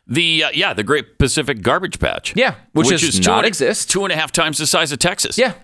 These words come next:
Speaker 2: been
Speaker 1: But
Speaker 2: reported a
Speaker 1: can't
Speaker 2: million times, does not exist.
Speaker 1: Can't for some reason be photographed by, uh, satellite imagery.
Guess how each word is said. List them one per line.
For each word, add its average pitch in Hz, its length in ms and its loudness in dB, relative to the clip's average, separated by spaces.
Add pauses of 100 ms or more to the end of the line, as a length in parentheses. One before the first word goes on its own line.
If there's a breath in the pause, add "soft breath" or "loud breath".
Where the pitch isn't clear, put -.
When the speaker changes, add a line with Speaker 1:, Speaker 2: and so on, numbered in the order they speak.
(220)
Speaker 2:
been 185 160 2
Speaker 1:
But 185 220 4
Speaker 2:
reported 202 240 2
a 214 60 2
Speaker 1:
can't 233 100 0
Speaker 2:
million 220 180 0
times, 202 240 0
does 139 160 0
not 147 140 4
exist. 113 280 -4
Speaker 1:
Can't 254 300 -2
for - 180 -2
some 233 320 0
reason 208 320 -2
be 135 120 -6
photographed 170 680 -6
by, 82 400 0
uh, 80 160 0
satellite 87 520 -2
imagery. 71 500 -8